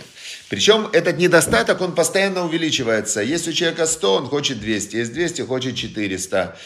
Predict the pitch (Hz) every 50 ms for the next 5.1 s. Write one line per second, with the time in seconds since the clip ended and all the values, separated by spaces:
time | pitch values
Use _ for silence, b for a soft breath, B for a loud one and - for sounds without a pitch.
0 | B B B B - 95 101 104 104 104 110 139 160 151 - - 165 156 151 156
1 | 147 156 156 156 151 156 147 151 170 147 165 160 147 147 175 170 175 175 170 156
2 | - - 107 107 98 113 127 120 120 - 123 - - 120 123 135 147 151 131 147
3 | 127 113 120 127 123 123 123 123 - 151 147 - 131 - - 113 120 131 120 -
4 | 123 101 107 107 113 123 120 127 123 113 107 104 98 90 98 95 85 - 90 85
5 | 87 87